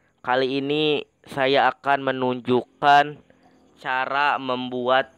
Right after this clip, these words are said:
video singkat untuk dipasang di story WhatsApp.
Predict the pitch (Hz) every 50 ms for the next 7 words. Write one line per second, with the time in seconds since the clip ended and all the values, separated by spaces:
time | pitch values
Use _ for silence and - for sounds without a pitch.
0 | - 127 123 120 123 123 123 123 123 127 - - 127 117 110 113 113 - 127 131
1 | 135 - - 117 120 117 117 - 131 127 135 120 120 - - 117 113 117 117 -
2 | - 139 131 131 135 131 131 131 127 123 120 120 120 120 120 120 120 120 120 120
3 | 120 120 120 120 - _ _ _ _ _ _ _ _ _ _ - - - - 123
4 | 120 120 127 127 120 120 123 117 - - - 120 113 - - - -